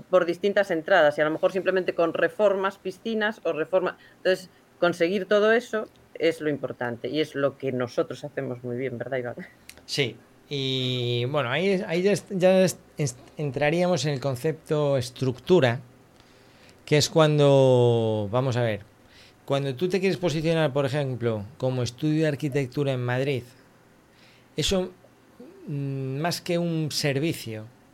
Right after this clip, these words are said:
Speaker 2: eso digamos que es un, eh, un concepto, ¿cómo lo llamaría yo? A ver, un servicio en concreto, yo entiendo por servicio aquello por lo que te contratan y te pagan.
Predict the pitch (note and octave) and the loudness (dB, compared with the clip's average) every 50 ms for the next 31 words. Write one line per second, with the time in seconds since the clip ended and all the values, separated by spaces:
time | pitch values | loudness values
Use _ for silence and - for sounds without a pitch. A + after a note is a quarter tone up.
0 | _ _ _ _ _ _ _ _ _ _ _ _ _ - - - - _ _ _ | _ _ _ _ _ _ _ _ _ _ _ _ _ -20 -20 -20 -20 _ _ _
1 | _ _ _ _ _ _ - C#3+ C3 - D3+ D#3+ D3+ D3+ C#3 C#3 C#3+ C#3+ D3 C#3+ | _ _ _ _ _ _ -8 -6 -4 0 0 2 2 2 0 0 0 0 -2 -4
2 | - - C#3+ C3+ B2+ - - C#3 C#3 C3+ C3 B2 A#2 A2 G#2 G2+ G2 G2 F#2+ F#2 | -6 -4 -4 -4 -2 -2 -4 -4 -4 -4 -2 -4 -4 -4 -6 -8 -8 -10 -10 -12
3 | F#2 F#2+ F#2+ F2+ F#2 G#2 A#2+ - A#2+ G#2+ G2+ G2 G2 F#2+ F#2+ F#2 F#2 F#2 F2+ F2+ | -12 -12 -14 -14 -14 -16 -18 -16 -14 -14 -12 -12 -12 -12 -12 -14 -14 -14 -14 -14
4 | F2+ F2+ F2+ F2+ F2+ F2+ F2+ F#2 F#2 F#2 F#2+ G2 G2 - G#2 G#2+ G#2 - - B2+ | -14 -14 -14 -16 -16 -16 -16 -14 -14 -14 -14 -14 -12 -12 -10 -10 -10 -8 -4 -4
5 | B2 A#2+ - - - C3+ B2+ B2+ B2 B2 A#2 A#2+ A#2+ A#2+ A#2+ A#2+ A#2+ A#2 A#2 A#2 | -4 -6 -8 -10 -6 -4 -2 -2 -2 -2 -4 -4 -6 -4 -2 -2 -2 -2 -2 -4
6 | A#2 A#2 A#2 A2+ A2+ A2 G#2+ G#2 G#2 G2 F#2 F2+ F2+ F#2 - _ _ _ _ _ | -4 -4 -2 -2 -2 -4 -4 -4 -6 -8 -8 -10 -14 -18 -20 _ _ _ _ _
7 | _ _ _ _ _ _ _ - C3 C3 B2+ C3 - F#3 F3+ F3 G3 G3 F#3+ G3+ | _ _ _ _ _ _ _ -6 -4 -2 -2 -2 -2 -2 -2 2 2 2 4 4
8 | G3 - F#3 F3+ E3+ E3+ E3+ E3+ E3 F#3 G3 E3+ G3 F#3+ F3+ F#3+ - - - - | 2 2 2 0 2 2 0 2 2 2 2 2 0 -2 -4 -6 -12 -20 -20 -20
9 | _ _ - F3 F3 C#3 F#3+ G3+ G3+ A3+ A3 A3 G3 G#3 G3 - G3+ F#3+ F#3+ A3 | _ _ -6 -4 2 2 2 4 4 2 0 2 0 0 0 0 0 -2 -2 -2
10 | G#3+ - A3+ A3 G#3+ - - - C3+ B2 F3+ F#3 F#3+ G3+ F#3 - E3 D3+ D3 C3+ | -4 -4 -6 -6 -6 -6 -6 -8 -6 -4 -2 0 0 0 0 -2 -2 0 0 -2
11 | - C3+ - C3+ B2 C3 B2+ B2+ C3 D#3 D#3 - E3 D#3 D3 C3 - - G#2 F#2+ | -2 -2 -4 -4 -4 -4 -4 -4 -2 -2 -2 -2 -2 -2 -2 -2 -2 -4 -4 -4
12 | - G2 F#2 F2 E2+ E2+ F2 | -4 -6 -6 -6 -8 -14 -16